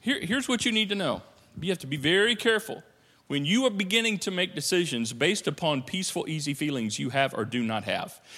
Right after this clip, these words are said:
Because not everything that feels like peace is an indicator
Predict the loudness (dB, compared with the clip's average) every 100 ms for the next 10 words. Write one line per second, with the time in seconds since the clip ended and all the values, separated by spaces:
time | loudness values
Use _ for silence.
0 | -12 -4 0 4 6 6 6 2 4 4
1 | 4 -2 -10 -2 4 4 4 2 4 4
2 | 4 4 2 0 0 2 4 2 0 0
3 | 2 2 2 4 4 4 4